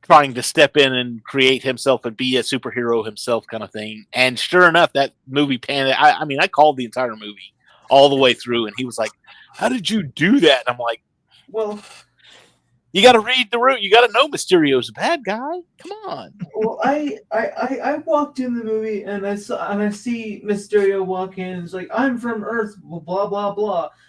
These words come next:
Speaker 2: And I'm like, "No, you're not." <laughs>
Speaker 1: Yeah.
Speaker 2: You're the
Speaker 1: You're a
Speaker 2: bad
Speaker 1: bad
Speaker 2: guy.
Speaker 1: guy.
Speaker 2: You're from this Earth. <laughs>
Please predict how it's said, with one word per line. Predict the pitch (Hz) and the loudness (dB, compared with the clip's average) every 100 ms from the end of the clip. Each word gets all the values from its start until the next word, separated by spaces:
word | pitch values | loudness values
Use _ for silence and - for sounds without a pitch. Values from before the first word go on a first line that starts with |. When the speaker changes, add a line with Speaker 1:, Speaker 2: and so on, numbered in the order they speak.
| _ - | _ -8
Speaker 2:
And | 185 185 190 | -6 -6 -6
I'm | 190 | -6
like, | 185 180 | -8 -8
"No, | |
you're | 180 160 | -10 -8
not." | 147 165 _ _ - _ _ | -8 -10 _ _ -20 _ _
<laughs> | 139 - - - - - - _ 392 - - _ 240 - _ _ - | -12 -8 -10 -10 -16 -20 -20 _ -16 -16 -20 _ -20 -20 _ _ 0
Speaker 1:
Yeah. | 170 139 - | 0 2 -4
Speaker 2:
You're | 185 202 | 0 2
the | 214 | 6
Speaker 1:
You're | 220 190 | 6 6
a | |
Speaker 2:
bad | |
Speaker 1:
bad | 220 220 | 6 6
Speaker 2:
guy. | 175 | 4
Speaker 1:
guy. | 170 | 0
Speaker 2:
You're | 214 214 | -2 -2
from | 214 196 | -4 -4
this | 185 | -4
Earth. | 180 165 185 - _ _ _ | -4 -6 -6 -12 _ _ _
<laughs> | - - 208 240 233 - - - | -10 -2 0 0 -6 -10 -14 -18